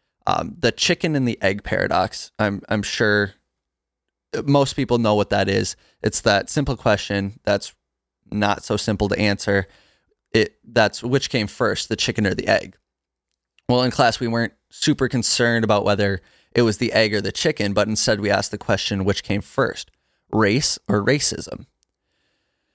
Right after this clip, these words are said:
It turned out to be a pretty tricky question for us to answer initially. After a while, we all kinda came to a decision that the idea or feeling of racism came before race, and race was created to justify the feeling,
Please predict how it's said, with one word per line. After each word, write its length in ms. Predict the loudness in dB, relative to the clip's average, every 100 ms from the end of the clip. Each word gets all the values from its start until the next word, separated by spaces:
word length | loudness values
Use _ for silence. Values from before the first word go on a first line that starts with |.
| _ _ -10
It 60 | 0
turned 220 | 2 4
out 180 | 2 0
to 100 | -6
be 180 | -4 0
a 320 | 2 2 0
pretty 360 | -4 -6 -4
tricky 420 | -2 0 0 -2 -6
question 460 | -2 0 0 -2
for 300 | -4 -2 0
us 180 | 2 0
to 120 | -4
answer 240 | -4 -2 -2
initially. 600 | 0 0 0 0 2 2
After 300 | 2 0 2
a 220 | 2 -2 -10 -4
while, 380 | 2 4 4 2
we 260 | -2 -4 _ 0
all 160 | 0
kinda 240 | 2 -2 -4
came 240 | -2 -2
to 100 | 0
a 60 | 0
decision 520 | 0 2 2 2 2
that 260 | 2 0 _ _ _ _ _
the 160 | 0 4
idea 440 | 4 2 2 2
or 200 | 4 2
feeling 500 | 0 -4 -2 0 0
of 120 | 0 -2
racism 680 | 2 2 2 0 0 0 0
came 260 | 0 2
before 500 | 2 -2 0 2 2
race, 360 | 2 0 -2 -2
and 180 | -2 2
race 240 | 2 0
was 140 | -4
created 380 | -2 0 2 2
to 60 | -2
justify 760 | -2 0 0 -2 -4 0 0 0
the 100 | -2
feeling, 480 | -2 0 2 0